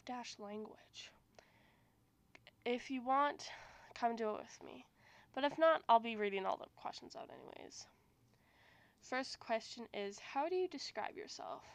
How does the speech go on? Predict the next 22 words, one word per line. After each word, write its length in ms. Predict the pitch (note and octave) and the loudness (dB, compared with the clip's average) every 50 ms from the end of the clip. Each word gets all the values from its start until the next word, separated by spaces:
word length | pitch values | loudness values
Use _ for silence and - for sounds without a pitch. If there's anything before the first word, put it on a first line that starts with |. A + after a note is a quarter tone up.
| - - - | -16 -8 -4
I'm 140 | - G#3 G#3 | -4 -2 -2
an 100 | G3 G3 | -2 -4
adult, 340 | G3 G#3 - B3+ C4+ C#4 C4 - | -4 -2 0 0 0 0 0 -2
I'm 140 | G#3 G3+ G3+ | -2 -2 -4
a 40 | |
teenager, 500 | F#3+ - - C4 B3+ B3+ B3 A#3+ B3+ B3+ | -6 -8 -6 -6 -4 -4 -6 -4 -4 -2
I'm 240 | B3+ - G#3+ G#3 G#3 | -2 0 -2 -2 -4
taking 320 | - - - C4+ C#4+ - E4+ | -6 -8 -10 -10 -8 -8 -10
the 60 | E4+ | -10
quiz 240 | - - D#4+ D4+ - | -10 -10 -12 -12 -8
for 80 | - | -8
my 100 | D4+ C#4+ | -8 -8
child. 220 | C4+ - - B3 - - - - - - - - - - _ _ - | -8 -8 -10 -12 -12 -14 -18 -18 -18 -18 -18 -20 -20 -20 _ _ 0
I'm 140 | F#4 F#4 F4+ | 0 0 0
pretty 260 | - - F#4 G4 G4+ | 0 -2 -2 0 -2
sure 200 | G4 - - F4+ | -2 -2 -2 -2
I'm 80 | F4 E4+ | -2 -2
a 40 | |
teenager, 560 | E4 - - - C4+ C4 B3+ B3+ C4 - - C#4 | -6 -10 -12 -12 -12 -12 -12 -12 -14 -14 -14 -14
not 220 | C#4 C#4 C#4 - | -12 -14 -14 -12
gonna 160 | - C#4+ C#4+ C#4+ | -12 -10 -10 -10
lie. 240 | D4 D4 D4+ E4 | -10 -10 -10 -10